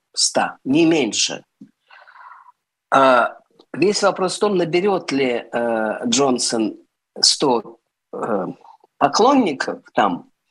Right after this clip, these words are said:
Есть проблемки там. Но если он наберет, если он вдруг наберет, то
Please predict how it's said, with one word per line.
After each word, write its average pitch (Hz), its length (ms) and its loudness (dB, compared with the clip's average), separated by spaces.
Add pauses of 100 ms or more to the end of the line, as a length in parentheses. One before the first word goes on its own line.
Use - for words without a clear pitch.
(480)
Есть 175 600 0
проблемки 135 640 -2
там. 87 360 -6 (380)
Но 170 200 2
если 226 500 0
он 147 200 0
наберет, 143 640 -2
если 160 440 -2
он 113 140 -2
вдруг 143 280 -4
наберет, 135 600 -2 (380)
то 120 460 0